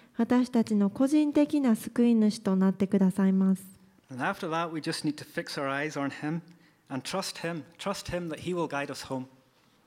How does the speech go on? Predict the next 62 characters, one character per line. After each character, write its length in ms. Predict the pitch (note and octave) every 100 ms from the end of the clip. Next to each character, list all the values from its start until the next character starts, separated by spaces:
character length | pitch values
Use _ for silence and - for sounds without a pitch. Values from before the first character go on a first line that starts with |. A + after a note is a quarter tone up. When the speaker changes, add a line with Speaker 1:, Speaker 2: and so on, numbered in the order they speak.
| _ - _ _ _ _ - - - - - _ -
Speaker 1:
そ 160 | -
こ 120 | C#4+ D#4
か 160 | E4
ら 320 | D4 C4+ A3 -
私 340 | B3+ C#4 D4+
た 160 | - A#3+
ち 120 | A3+
は 140 | G#3+
た 200 | A3 D4+
だ 240 | D4 D4 C4+
イ 140 | B3 C4
エ 100 | C4
ス 80 |
様 280 | - A#3+ A3
に 200 | G3+ G3+
目 240 | G3 A3+ A3+
を 100 | G#3
向 160 | G3+
け 160 | G3+ G3
て、 340 | - C4 G#3+ - - - -
導 500 | A#3 A#3 B3 B3 B3
い 40 |
て 120 | B3
く 120 | B3 B3
だ 140 | A#3+
さ 180 | A#3+ A#3+
る 100 | A#3
こ 160 | A#3+
と 220 | A#3 A#3+ C#4+
を 60 |
信 340 | C4 - B3 B3
頼 200 | B3 B3
す 140 | A#3+
る 120 | A#3
だ 120 | A3 A3
け 140 | G#3+
で 220 | G3+ G#3
す。 60 | G3+ - - _ _ _ _ _
Speaker 2:
So 160 | -
it's 200 | C#3 -
like 200 | C#3 C#3 - - _
when 140 | D#3
you're 220 | D3 C3+ B2+
driving 460 | C#3+ C#3+ D#3+ F3
on 120 | D#3
a 40 | C3
foggy 460 | - D3 D3 C#3+
night 260 | C3 C#3+ F3+ - - _
and 120 | C3 C3
you 60 |
fix 300 | - D#3+ -
your 140 | C#3 C3
eyes 280 | D3 E3
on 120 | D3+ C#3
the 80 |
brake 260 | B2 C3+ D#3
lights 340 | F3 E3 -
of 60 | C#3+
the 80 | -
car 160 | C#3+
in 80 | D3
front. 300 | D3 D3+ G3